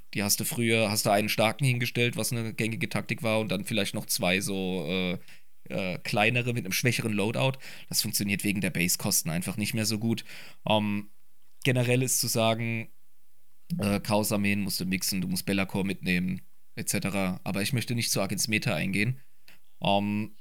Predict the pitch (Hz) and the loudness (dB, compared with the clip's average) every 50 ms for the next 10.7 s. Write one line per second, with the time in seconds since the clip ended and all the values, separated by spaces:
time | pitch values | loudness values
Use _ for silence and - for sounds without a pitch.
0 | - - 139 131 - 139 131 139 147 151 143 131 127 - - 131 123 123 120 127 | -2 0 2 2 4 4 6 6 6 6 6 4 4 2 2 0 2 4 4 4
1 | 131 - - 135 123 123 127 151 - - - - - - - - - - - - | 4 4 2 2 2 2 2 0 0 -2 -4 -6 -8 -10 -12 -12 -12 -12 -12 -8
2 | - - 123 127 - 143 127 127 120 - 127 117 - - 123 123 - - - - | -2 0 2 2 2 2 2 2 2 2 0 0 0 0 0 -2 -2 -4 -10 -12
3 | - - - - - - - 120 120 120 123 - - 123 120 127 - - 117 107 | -12 -14 -14 -12 -6 0 2 2 2 2 2 2 2 2 2 0 -2 -2 -2 0
4 | 107 113 135 170 - - - - - - - - - 110 98 - - 101 - - | 0 2 0 0 -2 -6 -10 -12 -8 -6 -6 -4 -2 -2 -2 0 2 2 0 0
5 | - - - - - - - - - - - - - - - - - - - 113 | -2 -10 -12 -12 -12 -12 -12 -12 -12 -12 -12 -12 -12 -12 -12 -14 -8 -2 0 2
6 | 117 113 113 113 117 120 123 127 101 113 120 113 107 - 113 110 107 - 110 101 | 4 4 4 4 4 2 2 2 0 0 2 2 2 2 0 0 0 0 0 0
7 | 104 98 - - 117 - 107 92 67 80 95 101 101 101 98 98 95 95 - - | 0 0 -2 -2 -4 -4 -2 -2 -2 -2 0 0 0 -2 -2 -2 -4 -6 -8 -10
8 | - - - 107 101 98 98 95 98 - - - - - - - - - - - | -10 -4 0 2 4 4 4 2 -2 -6 -10 -12 -14 -14 -14 -14 -14 -10 -4 -2
9 | 101 101 - - 120 - 131 127 - 127 123 - - 117 110 104 95 - 104 101 | -2 0 2 2 2 2 2 0 2 2 2 2 2 0 0 0 0 -2 -4 -2
10 | 101 98 82 87 98 95 101 95 95 90 90 87 85 - | -2 -2 -2 -2 -2 -2 0 0 0 2 0 0 -2 -4